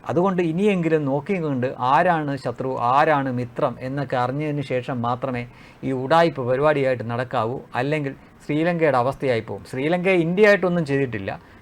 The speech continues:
ശ്രീലങ്ക ഇതുപോലെ, ആ, ചൈന അവരെ ഇപ്പോൾ അങ്ങ് സ്വർഗരാജ്യമാക്കി തരും എന്നുള്ള പ്രതീക്ഷയിൽ ചൈനയോട് പോയി ഒട്ടി. ഇന്ത്യയെ കുറച്ച്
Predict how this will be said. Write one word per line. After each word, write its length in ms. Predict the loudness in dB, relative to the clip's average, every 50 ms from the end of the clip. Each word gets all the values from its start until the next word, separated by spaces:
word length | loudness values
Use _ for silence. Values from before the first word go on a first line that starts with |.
| -20 -10 -4
ശ്രീലങ്ക 420 | 0 2 4 4 4 4 6 4
ഇതുപോലെ, 600 | 4 4 4 2 0 0 4 4 4 4 2 -2 -4 -10 -18 -20 -20 -20 -20 -20 -18 -12 -8
ആ, 80 | -8 -4
ചൈന 480 | 0 2 4 4 4 4 4 2 2 0 -2 0
അവരെ 240 | 0 2 4 4 4
ഇപ്പോൾ 380 | 4 2 2 0 0 0 0 -2 -6 -16 -20 -12 -6
അങ്ങ് 220 | -4 -2 -2 -2 -2
സ്വർഗരാജ്യമാക്കി 880 | 0 2 2 2 4 4 4 4 4 4 2 2 0 0 0 -2 -4
തരും 380 | -2 -2 0 0 -2 -4 -6 -8 -8
എന്നുള്ള 340 | -6 -4 -2 -2 0 0 0
പ്രതീക്ഷയിൽ 520 | -2 -2 -4 -4 -4 -2 -2 -2 -2 -2
ചൈനയോട് 400 | -2 -2 0 0 0 0 0 0
പോയി 280 | -2 -2 -2 -4 -4 -6 -6
ഒട്ടി. 320 | -8 -8 -8 -8 -10 -12 -12 -16 -12 -8
ഇന്ത്യയെ 400 | -6 -4 0 2 2 2 2 0 -4 -10 -20 -14 _ -2
കുറച്ച് 340 | 0 0 0 -2 -4 -6